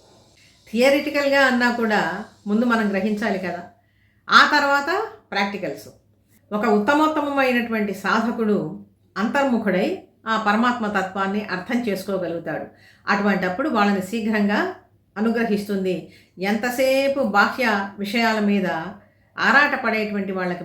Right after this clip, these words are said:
మాత్రం ఆ తల్లి అంత తొందరగా కూడా లభించదు. ఆ తల్లి తత్వం అనేటువంటిది అర్థం కాదు అసలు. తాత్కాలికమైనటువంటి ప్రయోజనాల కోసం ఏదో ఆశిస్తూ ఉంటారు.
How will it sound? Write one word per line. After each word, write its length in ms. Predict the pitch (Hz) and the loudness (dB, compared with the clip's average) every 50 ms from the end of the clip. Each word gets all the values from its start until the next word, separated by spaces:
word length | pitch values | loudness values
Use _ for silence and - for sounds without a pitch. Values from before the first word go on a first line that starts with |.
| 165 | -12
మాత్రం 260 | 165 160 - 185 220 294 320 - - _ _ _ - | -12 -14 -10 -10 -8 -8 -8 -10 -14 _ _ _ -20
ఆ 40 | 175 180 180 | -16 -10 -6
తల్లి 200 | 175 208 220 - | -4 -4 -4 -4
అంత 260 | - 185 190 190 196 202 202 202 | -4 -4 -4 -4 -4 -6 -4 -2
తొందరగా 380 | 202 208 208 214 214 208 196 180 - | 0 0 0 0 0 0 0 -2 -2
కూడా 200 | 175 170 175 233 302 302 - - 190 170 170 | -4 -6 -6 -6 -8 -8 -12 -14 -12 -10 -8
లభించదు. 640 | 170 160 185 180 175 - 170 156 156 160 170 175 170 151 143 139 - - - _ _ _ _ _ _ - | -6 -4 -2 -2 -2 -2 -4 -6 -6 -4 -4 -4 -4 -4 -8 -10 -14 -18 -20 _ _ _ _ _ _ -18
ఆ 40 | - | -14
తల్లి 240 | 151 - 170 226 226 | -10 -4 -2 -2 -2
తత్వం 380 | - - - - - 269 277 269 | -2 -4 -6 -2 -2 0 0 2
అనేటువంటిది 580 | 254 247 233 214 202 214 214 208 214 254 349 359 359 - - _ _ - | 2 2 2 2 0 0 0 -2 0 0 -2 -4 -4 -8 -16 _ _ -16
అర్థం 280 | - - - 196 247 233 | -14 -12 -6 -2 0 0
కాదు 280 | 214 202 185 185 202 214 | 0 0 0 0 0 0
అసలు. 280 | 196 - - - - - - _ _ _ _ _ _ - | 0 -2 -4 -10 -12 -14 -18 _ _ _ _ _ _ 0
తాత్కాలికమైనటువంటి 1200 | 208 220 269 277 - - 311 311 311 311 302 302 285 277 269 269 262 254 233 240 247 233 226 226 | 2 2 2 2 0 0 0 2 2 2 0 0 0 0 0 2 0 0 -2 -2 -2 -2 -2 -2
ప్రయోజనాల 720 | 214 214 226 226 226 233 240 220 233 226 226 220 208 208 202 202 - | -4 -2 -2 -2 0 0 0 -2 0 0 0 2 2 0 0 -2 -2
కోసం 300 | 233 247 - - 254 202 170 170 - - - _ _ - _ _ - | -2 -2 -2 0 -2 -2 -2 -4 -8 -14 -18 _ _ -20 _ _ -2
ఏదో 260 | 202 220 226 226 247 240 226 190 196 | 0 2 2 2 2 2 2 2 2
ఆశిస్తూ 320 | 208 202 208 202 - 208 190 | 2 0 -2 -6 -4 -4 -4
ఉంటారు. 340 | 180 165 160 165 151 - | -4 -4 -6 -8 -10 -10